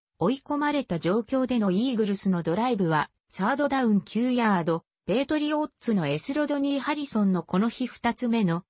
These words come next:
インターセプトで幕を閉じ、最後は、ペイトリオッツのキュービートム、ブレーディの二ダウンで試合が終了した。ペイトリオッツが二年連続、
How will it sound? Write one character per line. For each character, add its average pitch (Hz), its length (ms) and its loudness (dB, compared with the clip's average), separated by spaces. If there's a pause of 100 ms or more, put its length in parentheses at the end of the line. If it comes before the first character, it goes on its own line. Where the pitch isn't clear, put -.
(160)
イ 208 140 2
ン 277 80 -6
タ 285 220 -2
ー 285 40 -6
セ 285 160 -2
プ - 140 -18
ト 214 100 -2
で 180 140 0
幕 160 320 0
を 202 60 0
閉 147 240 -4
じ、 139 220 -6 (460)
最 302 300 -2
後 214 160 0
は、 170 180 2 (240)
ペ 226 160 0
イ 277 60 0
ト 302 100 0
リ 294 160 0
オ 302 140 -2
ッ - 20 -12 (100)
ツ 247 140 -2
の 180 140 2
キ - 160 -4
ュ 247 80 2
ー - 20 0
ビ 262 200 -2
ー - 20 -4
ト 180 160 -2
ム、 165 180 -2 (220)
ブ 170 100 -2
レ 320 240 2
ー 285 40 -4
デ 254 80 0
ィ 220 40 4
の 175 140 2
二 196 240 0
ダ 269 140 0
ウ 247 60 2
ン 214 80 2
で 170 120 0
試 147 220 -2
合 226 160 0
が 220 120 0
終 226 240 -2
了 214 180 0
し - 140 -8
た。 151 180 -6 (1160)
ペ 262 180 2
イ 302 40 -8
ト 294 160 -2
リ 302 100 2
オ 311 80 0
ッ - 80 -10
ツ 220 160 -4
が 175 120 0
二 165 140 0
年 254 240 0
連 262 220 2
続、 202 380 -2